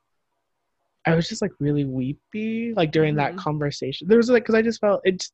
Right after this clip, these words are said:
Speaker 1: to me, I was like, "Oh, like, they seem to really, like, love their mom," and, like, and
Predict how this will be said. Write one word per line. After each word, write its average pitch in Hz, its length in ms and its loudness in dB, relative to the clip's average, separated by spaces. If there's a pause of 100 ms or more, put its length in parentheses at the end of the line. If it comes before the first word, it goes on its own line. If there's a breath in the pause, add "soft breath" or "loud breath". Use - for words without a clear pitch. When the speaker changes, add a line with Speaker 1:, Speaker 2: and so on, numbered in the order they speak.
Speaker 1:
to 202 100 0
me, 196 240 0
I 185 40 2
was 175 120 2
like, 165 160 0 (100)
"Oh, 190 200 4
like, 170 180 2
they 170 100 0
seem 170 260 -4
to 165 120 -6
really, 160 320 2
like, 156 200 -2 (520)
love 160 260 2
their 151 140 0
mom," 147 560 0
and, 131 280 -4 (300)
like, 147 200 -8 (760)
and 160 360 -2